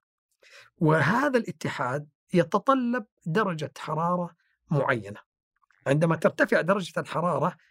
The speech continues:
ينفصل، تنفصل الشعاب، تنفصل ال-، ال-، ال-، ال-، الطحالب عن المرجان فيصبح لونه أبيضا، بمعنى يموت.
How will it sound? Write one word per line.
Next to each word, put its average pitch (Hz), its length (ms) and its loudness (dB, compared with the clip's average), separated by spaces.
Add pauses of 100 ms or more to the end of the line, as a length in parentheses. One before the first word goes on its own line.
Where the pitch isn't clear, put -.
(160)
ينفصل، 170 640 0 (200)
تنفصل 180 460 0
الشعاب، 165 520 -4 (260)
تنفصل 180 480 0
ال-، 123 240 -8
ال-، 120 540 -8 (400)
ال-، 113 540 -4 (380)
ال-، 110 340 -6
الطحالب 196 800 0 (100)
عن 147 140 0
المرجان 143 480 -4
فيصبح 175 440 -6
لونه 165 360 -6
أبيضا، 147 440 -4 (260)
بمعنى 165 600 0
يموت. 185 480 -2